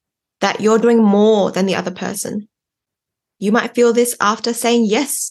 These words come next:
to helping someone or agreeing to take on more responsibilities. So that's when you might experience these emotions. You might even feel regret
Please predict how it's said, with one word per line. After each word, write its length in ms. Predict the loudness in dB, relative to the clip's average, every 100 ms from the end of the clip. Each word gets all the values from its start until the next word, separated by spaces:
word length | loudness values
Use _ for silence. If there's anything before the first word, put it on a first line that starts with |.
| -4
to 140 | -2
helping 320 | 0 0 0
someone 500 | 0 -2 -6 -6 -8 -10 _ _ _ _ _ _ -6
or 200 | -2 0 0
agreeing 480 | -2 2 4 4
to 60 | 2
take 280 | 0 -2 0
on 80 | 2
more 140 | 2
responsibilities. 960 | 0 -2 -4 -4 -4 -4 -6 -8 -12 _ _ _ _ _ -10
So 320 | -4 -2 0
that's 280 | -2 -4 0
when 140 | 2
you 80 | 4
might 160 | 2 0
experience 460 | -2 -2 0 -2
these 300 | -2 -4 -4
emotions. 760 | -4 -2 -2 -4 -8 -8 -10 _ _ _ _ _ _ _ _ -4
You 120 | 2
might 260 | 4 4 0
even 320 | 0 2 2 2
feel 200 | 2 2
regret 680 | 0 0 -2 -2 -4 -10